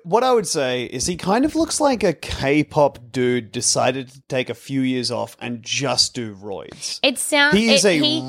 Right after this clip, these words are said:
Speaker 1: ripped,
Speaker 2: Yeah.
Speaker 1: ripped and kind of gorgeous boy toy.
Speaker 2: He looks like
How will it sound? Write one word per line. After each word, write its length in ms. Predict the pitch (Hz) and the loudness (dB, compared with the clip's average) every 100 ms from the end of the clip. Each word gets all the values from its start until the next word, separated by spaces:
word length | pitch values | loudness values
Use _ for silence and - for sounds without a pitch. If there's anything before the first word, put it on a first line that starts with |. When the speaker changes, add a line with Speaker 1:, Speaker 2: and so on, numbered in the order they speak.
| 143 | 0
Speaker 1:
ripped, 560 | 180 226 - - - - _ _ _ _ _ _ _ | 2 2 -4 -8 -8 -8 _ _ _ _ _ _ _
Speaker 2:
Yeah. 200 | - 196 170 | 0 2 4
Speaker 1:
ripped 240 | 254 - 208 | 2 0 -2
and 280 | 220 160 - _ _ _ - | -2 -2 -6 _ _ _ -14
kind 440 | - - 240 339 | -10 -2 0 2
of 240 | 370 240 180 _ 165 147 | 0 -4 -10 _ -18 -14
gorgeous 580 | 131 156 170 180 202 - | -2 2 2 2 0 0
boy 380 | 156 120 117 131 | -2 -6 -6 -6
toy. 400 | - 196 247 330 311 - - - | -6 -6 -6 -8 -16 -20 -20 -8
Speaker 2:
He 380 | 277 311 392 453 | 0 4 4 0
looks 380 | 320 302 311 - | 0 -2 0 -2
like 300 | 240 233 220 | 2 2 0